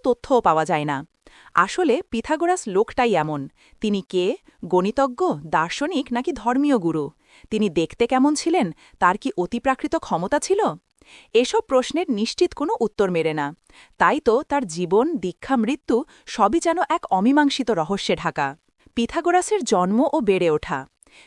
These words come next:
পিথাগোরাস সম্পর্কে যে তেমন কিছু জানা যায় না, এর বড় কারণ তার জীবদ্দশায় তিনি নিজে বা তাকে নিয়ে অন্য কেউ কিছু লিখে যায়নি। ব্রিটানিকা বলছে,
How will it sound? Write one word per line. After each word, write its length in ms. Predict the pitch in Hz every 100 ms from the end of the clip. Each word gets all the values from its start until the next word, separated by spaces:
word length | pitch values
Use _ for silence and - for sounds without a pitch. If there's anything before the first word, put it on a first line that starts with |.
| -
পিথাগোরাস 520 | 226 277 339 370 427
সম্পর্কে 500 | - 233 226 277 330
যে 100 | 320 320
তেমন 320 | 196 190 269
কিছু 200 | 285 349
জানা 300 | 233 170 180
যায় 220 | 240 320 247
না, 60 | 226 - - -
এর 120 | 233 190
বড় 260 | 160 185 339
কারণ 360 | 202 220 262 285 _ _
তার 200 | 190 220 226
জীবদ্দশায় 680 | 208 208 214 285 - 220 349
তিনি 200 | 240 247 233
নিজে 340 | 175 170 226 403 _ -
বা 100 | 254
তাকে 340 | 233 175 - 262
নিয়ে 180 | 320 -
অন্য 240 | 185 208 330
কেউ 180 | 311 285 415
কিছু 220 | 240 -
লিখে 320 | 359 226 - 220
যায়নি। 380 | 180 156 151 127 _ _ _ _
ব্রিটানিকা 520 | 165 196 320 370 415 392
বলছে, 380 | 196 151 -